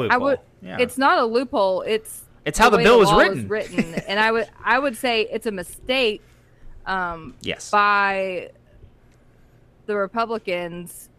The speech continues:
Speaker 1: who drafted the law, um, because I, I don't think that this was their, um, what they meant for it to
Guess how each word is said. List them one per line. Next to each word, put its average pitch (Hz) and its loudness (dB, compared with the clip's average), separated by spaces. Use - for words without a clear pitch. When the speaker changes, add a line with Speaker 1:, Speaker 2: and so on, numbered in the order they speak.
Speaker 1:
who 202 -8
drafted 196 -6
the 160 -14
law, 180 -2
um, 175 -6
because 185 -8
I, 190 -2
I 202 2
don't 208 0
think 196 -4
that 190 -8
this 190 -10
was 190 -10
their, 165 -6
um, 165 -2
what 190 -2
they 185 2
meant 202 -4
for 190 -4
it 160 -6
to - -20